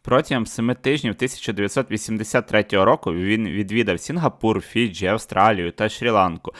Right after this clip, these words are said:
Важливою подією цього туру стало закладення каменю в основу мечеті Бель-Уль-Худа та будинку місії в Сіднеї. Він також виступив на багатолюдній прес-конференції в університеті Канберри,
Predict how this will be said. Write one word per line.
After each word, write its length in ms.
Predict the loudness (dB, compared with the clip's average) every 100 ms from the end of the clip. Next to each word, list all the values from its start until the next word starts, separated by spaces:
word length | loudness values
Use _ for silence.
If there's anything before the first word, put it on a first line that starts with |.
| -14 -2
Важливою 440 | 0 2 4 2
подією 480 | 0 -4 -2 0 -2
цього 280 | 0 2 2
туру 280 | 0 -2 0
стало 300 | 2 4 2
закладення 560 | -2 2 2 2 -2
каменю 460 | 0 0 0 -2 -4 -8 -20 -6
в 80 | -2
основу 440 | -2 2 4 4
мечеті 500 | 0 0 0 2 -2
Бель-Уль-Худа 1080 | 2 4 4 2 0 0 -2 -2 0 0 -2 -4 -20 _
та 180 | 6 6
будинку 480 | 6 2 0 0 -2
місії 420 | -2 -2 -2 -2
в 40 |
Сіднеї. 540 | 0 0 0 0 0 0
Він 180 | 0
також 420 | 2 2 0 -6 -2
виступив 540 | -2 -2 -2 0 0
на 120 | 2
багатолюдній 640 | 4 4 4 -2 -2 -2 -2
прес-конференції 880 | -2 -2 -6 -2 2 2 0 -2
в 40 | -2
університеті 680 | -2 -2 -4 0 0 0 -4
Канберри, 560 | -2 2 2 2 0